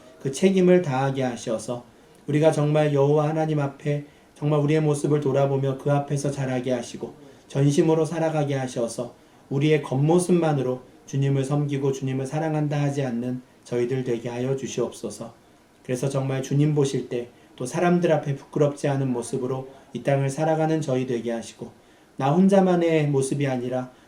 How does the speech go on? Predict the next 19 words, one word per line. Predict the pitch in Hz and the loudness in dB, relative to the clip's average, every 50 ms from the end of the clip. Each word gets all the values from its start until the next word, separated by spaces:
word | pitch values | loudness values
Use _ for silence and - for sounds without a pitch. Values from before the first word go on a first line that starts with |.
| _ - | _ -4
나와 | 120 123 127 135 135 | 0 0 0 0 0
나의 | 131 127 127 131 135 135 | 0 0 0 0 -2 -2
가정, | - 127 123 127 135 135 135 139 135 - - - - | -4 -4 -4 -2 -2 -2 -2 -4 -8 -10 -16 -12 -6
우리의 | 131 135 147 151 151 156 | -2 2 4 4 6 4
온, | 175 175 151 160 170 180 175 170 160 147 139 - - _ _ _ _ - | 4 4 4 4 6 6 4 4 2 -2 -6 -8 -16 _ _ _ _ -6
어, | 131 127 135 135 131 | -4 -2 0 0 -2
주의 | 131 - 147 151 143 | -2 2 2 2 4
백성들의 | 139 135 135 - - 147 147 139 143 139 139 139 | 4 0 0 2 2 2 2 2 2 0 0 0
가정이 | - 127 113 - 131 127 131 139 156 156 - - - - - - - - | -2 -6 -6 -4 -2 -2 0 -2 -2 -4 -6 -14 -20 -20 -20 -20 -18 -8
정말 | - 135 151 147 | -2 2 4 4
오직 | 143 156 147 160 160 143 | 4 4 4 2 2 2
여호와 | 143 139 139 143 151 156 | 2 2 2 2 2 4
하나님만을 | 180 196 196 196 196 190 185 175 170 156 151 147 139 | 6 6 6 6 6 6 6 4 4 4 2 2 0
섬기는 | 139 - 147 143 135 131 123 131 143 156 151 - - - _ _ | 0 0 -2 -2 -2 0 0 -2 -2 -2 -4 -8 -14 -20 _ _
복된 | - - - - 123 123 | -20 -16 -10 -8 -8 -8
가정 | 123 - 113 131 131 131 | -8 -8 -6 -4 -4 -2
될 | 127 131 123 | -2 -2 -2
수 | 117 - - | -2 -4 -6
있도록 | 123 120 - 117 113 131 160 202 202 - | -6 -6 -6 -6 -2 0 0 0 -2 -6